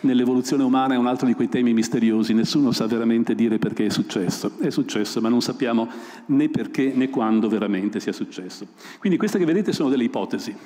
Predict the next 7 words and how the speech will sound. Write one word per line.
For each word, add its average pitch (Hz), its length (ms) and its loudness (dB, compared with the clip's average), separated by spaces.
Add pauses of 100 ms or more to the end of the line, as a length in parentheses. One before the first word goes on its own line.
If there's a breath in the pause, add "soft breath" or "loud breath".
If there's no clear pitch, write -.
(760 loud breath)
delle 135 160 0
ipotesi 170 340 0
che 131 120 0
mettono 156 300 2
insieme 135 420 2
vari 127 260 2
elementi 113 600 0